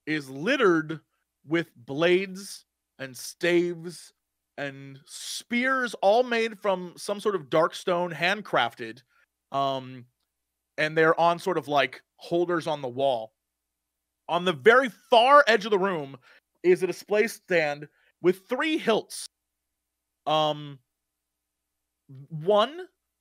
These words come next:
appears to be sort of long and has two,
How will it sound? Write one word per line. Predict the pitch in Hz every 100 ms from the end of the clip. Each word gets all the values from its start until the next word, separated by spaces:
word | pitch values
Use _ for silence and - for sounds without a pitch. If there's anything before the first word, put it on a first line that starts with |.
| _
appears | 165 - - 208 208
to | -
be | 180 185 190 185 175 175 _ _ _ _ _ _ -
sort | - 175
of | 147 127
long | 139 147 165 180 220
and | 233 160
has | 156 156 143 -
two, | - 202 - 196 98